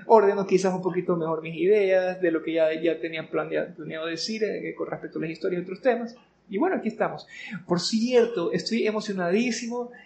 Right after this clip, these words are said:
Eh, la próxima semana, si todo va de acuerdo a lo planeado, voy a tener un micrófono especialmente para podcast. ¿Cómo la, cómo la ven? ¿Cómo la escuchan?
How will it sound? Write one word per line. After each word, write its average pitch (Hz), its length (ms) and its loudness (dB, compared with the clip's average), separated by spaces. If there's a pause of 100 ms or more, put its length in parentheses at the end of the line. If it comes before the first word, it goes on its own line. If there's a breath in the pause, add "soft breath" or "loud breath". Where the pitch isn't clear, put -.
(140 loud breath)
Eh, 175 300 0
la 175 240 0
próxima 226 500 0
semana, 196 460 -2
si 185 260 -6
todo 202 320 -2
va 190 180 0
de 196 80 2
acuerdo 202 340 2
a 202 40 -2
lo 202 160 -2
planeado, 214 720 -2
voy 180 200 2
a 185 60 -6
tener 190 380 -4
un 190 340 -8
micrófono 190 880 -4
especialmente 233 1300 -6
para 165 260 -8
podcast. - 520 -8 (140)
¿Cómo 226 220 -6
la, 170 340 -2
cómo 220 220 -8
la 190 140 0
ven? 190 180 -2
¿Cómo 220 220 -10
la 190 40 -2
escuchan? 175 460 -10